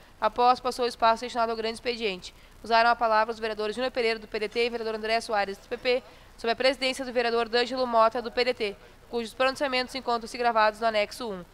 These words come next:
Após, passou o espaço destinado à discussão da pauta. Usaram a palavra os vereadores Laís Teixeira, do P P, onde pediu para incluir na pauta a emenda modificativa ao projeto de lei noventa e três de dois mil e dezesseis, expediente nove de dois mil e dezesseis,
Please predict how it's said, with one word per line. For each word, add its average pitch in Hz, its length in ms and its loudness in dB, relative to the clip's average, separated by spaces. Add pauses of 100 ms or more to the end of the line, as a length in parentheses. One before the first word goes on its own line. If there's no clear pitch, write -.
(180)
Após, 240 380 4
passou 247 240 -4
o 240 60 0
espaço 233 320 2
destinado 233 220 0
à - 20 2
discussão 254 320 -4
da 254 100 0
pauta. 202 340 0 (360)
Usaram 240 300 4
a - 20 6
palavra 240 480 2 (360)
os 214 120 -10
vereadores 226 440 2
Laís 233 200 2
Teixeira, 226 360 -4
do 202 80 -16
P 240 120 -2
P, 247 280 2 (280)
onde 226 200 -6
pediu 247 300 -8
para 240 140 -2
incluir 233 420 -6 (360)
na 220 280 0
pauta 226 420 2
a - 20 -2
emenda 233 300 -4
modificativa 233 560 -6
ao 233 60 -6
projeto 220 360 -2
de 226 80 -8
lei 220 160 -4
noventa 226 360 -4
e - 20 -6
três 226 300 -2
de 220 80 -6
dois 208 100 -6
mil 202 140 -8
e - 20 -8
dezesseis, 240 640 -2 (380)
expediente 240 500 -4
nove 240 320 2
de 208 80 -14
dois 214 140 -2
mil 208 120 -6
e 208 40 -6
dezesseis, 247 600 0